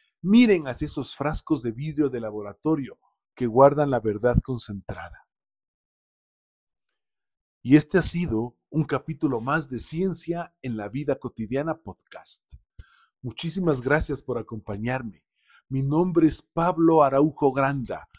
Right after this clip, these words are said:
y he grabado este capítulo desde Quito, Ecuador, haciendo uso de, de notas en la última versión de I O S y, eh, haciendo la edición en Aura City.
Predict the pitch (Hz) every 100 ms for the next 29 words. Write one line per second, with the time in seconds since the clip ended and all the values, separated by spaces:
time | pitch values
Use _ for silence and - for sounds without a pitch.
0 | - _ - 123 120 120 120 131 131 127
1 | 104 - 170 233 190 151 117 107 104 -
2 | 165 156 - 101 147 - - _ _ -
3 | - - - 120 143 160 151 143 170 170
4 | 131 117 120 120 _ _ _ _ 127 113
5 | 113 104 113 170 - 92 - - _ _
6 | _ _ - 117 110 135 139 151 123 110
7 | - 127 131 107 104 113 110 175 220 -
8 | _ _ - _ 120 120 143 - _ 101
9 | 113 - 156 151 143 143 117 117 117 -
10 | 143 151 139 135 - 107 120 113 - 95
11 | 90 87